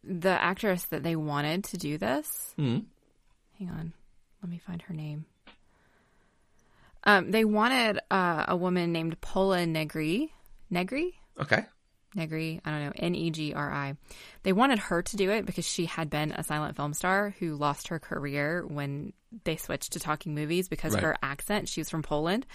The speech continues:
Speaker 1: and her heavy Polish
Speaker 2: Ah.
Speaker 1: accent was so thick she couldn't do the dialogue.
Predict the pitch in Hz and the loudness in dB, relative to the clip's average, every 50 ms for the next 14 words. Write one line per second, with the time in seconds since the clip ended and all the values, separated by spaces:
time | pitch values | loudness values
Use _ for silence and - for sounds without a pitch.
0 | - - - - - - - - - - - 175 170 165 170 160 175 170 170 - | -18 -18 -10 -8 -8 -8 -10 -16 -4 0 2 2 4 2 2 2 0 0 0 2
1 | 165 156 160 165 156 - 160 151 151 151 - - - 165 180 202 202 196 160 156 | 2 2 2 2 2 2 2 2 2 2 2 2 4 4 4 2 2 0 0 0
2 | 156 - - - - - - - 160 156 156 151 156 156 - - - - - - | 0 -2 -4 -8 -14 -12 -10 -6 -2 0 0 0 0 0 0 -2 -2 0 0 2
3 | 165 160 160 151 - - - - 269 247 185 - - - - 185 - - 160 156 | 2 2 0 -2 -4 -4 -2 2 2 2 2 0 -4 -2 -2 -2 -2 0 -2 -2
4 | 156 147 - - - _ _ - 175 - 160 143 143 147 - 139 139 160 170 - | -2 -4 -6 -10 -14 _ _ -14 -8 -6 -4 -4 -4 -4 -2 -2 -2 0 0 0
5 | - - - - 160 - | 0 0 -2 -2 -4 -6